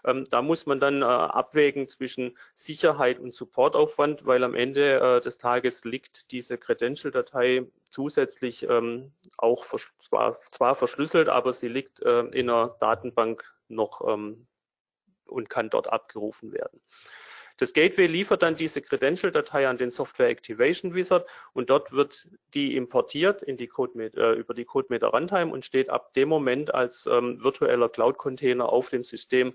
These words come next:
zur Verfügung. Und ab dem Moment, wo der, ähm, Container zur Verfügung steht im System, kann ich, ähm, die Lizenzen aktivieren, so wie es bislang auch schon mit C M Cloud, äh, mit C M Dongle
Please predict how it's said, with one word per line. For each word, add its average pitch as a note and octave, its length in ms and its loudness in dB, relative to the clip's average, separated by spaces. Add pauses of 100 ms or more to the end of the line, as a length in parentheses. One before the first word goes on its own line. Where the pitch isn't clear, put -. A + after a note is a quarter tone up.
(400)
zur C3+ 220 2
Verfügung. G3 640 2 (260)
Und C3+ 300 -2
ab - 220 -4
dem F3 120 2
Moment, D#3 420 2
wo D3 100 4
der, C3 340 4
ähm, A#2+ 260 0
Container D3+ 520 0
zur - 160 -6
Verfügung B2 480 -4
steht - 360 -4
im C3 180 -10
System, C#3 500 -2 (480)
kann B2+ 200 -2
ich, E3 280 -2
ähm, C3 360 2 (560)
die A#2+ 320 -2 (140)
Lizenzen C#3 680 0
aktivieren, B2 680 0
so D3 260 0
wie C#3 60 -2
es - 180 -10
bislang D3+ 460 -2
auch B2+ 200 2
schon A#2+ 260 -2
mit A2 180 -8
C - 180 0
M A2 160 0
Cloud, C3+ 380 4
äh, B2 400 0
mit B2 160 -4
C C#3+ 140 2
M A#2+ 120 0
Dongle E3 460 4